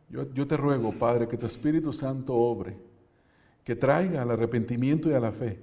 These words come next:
a quien quiera que sea, Señor, y que produzcas las evidencias del nuevo nacimiento y el deseo de venir a Cristo y el deseo de, de recibir a Cristo,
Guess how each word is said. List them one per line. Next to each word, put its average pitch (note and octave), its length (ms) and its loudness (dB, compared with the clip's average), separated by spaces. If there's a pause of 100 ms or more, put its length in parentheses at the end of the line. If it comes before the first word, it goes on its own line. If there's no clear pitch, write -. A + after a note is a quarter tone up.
(220)
a A2 80 -6
quien B2+ 180 -4
quiera D#3 260 -2
que D3+ 120 -4
sea, G#2+ 240 -4
Señor, G#2 320 -8 (1400)
y C3 80 -6
que C3+ 120 2
produzcas C3 840 2 (1200)
las B2 260 0
evidencias C3+ 540 0
del A#2 140 0
nuevo B2+ 240 0
nacimiento A2+ 680 -4 (840)
y C3+ 140 2
el C3 80 6
deseo D3+ 600 2
de A2+ 240 -2
venir B2+ 360 2
a A#2+ 100 0
Cristo - 500 -8
y A#2 100 -2
el A#2 80 0
deseo C#3+ 520 0
de, G#2 260 -4 (460)
de B2+ 180 0
recibir B2+ 840 -4
a G#2 80 -6
Cristo, G#2 500 -8